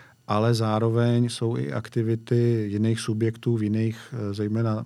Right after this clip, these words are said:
krajských městech nebo v jiných regionech, e, který povedou k plnícím stanicím. A já se ještě vrátím k jedné věci, kterou chci teďkon zmínit. A,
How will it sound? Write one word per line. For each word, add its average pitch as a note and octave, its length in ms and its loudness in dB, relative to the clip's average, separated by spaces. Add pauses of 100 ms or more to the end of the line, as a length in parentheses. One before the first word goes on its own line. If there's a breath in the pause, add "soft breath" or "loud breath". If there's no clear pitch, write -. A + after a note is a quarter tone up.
krajských G#2 480 -2
městech A2+ 440 -2
nebo A2 180 -2
v G#2 60 -4
jiných A2+ 300 0
regionech, A2+ 580 2
e, - 1200 -4
který A#2+ 260 2
povedou A2+ 440 2
k B2 60 -8
plnícím A2+ 420 0
stanicím. A#2 800 0
A A2+ 60 -6
já G#2 120 -2
se - 120 -4
ještě A#2 200 -2
vrátím A2 300 0
k G#2+ 40 0
jedné A2 180 0
věci, G#2+ 280 -4
kterou A2 280 -2
chci A#2 200 -2
teďkon A2+ 320 -2
zmínit. A2+ 400 2 (120)
A, A2 320 2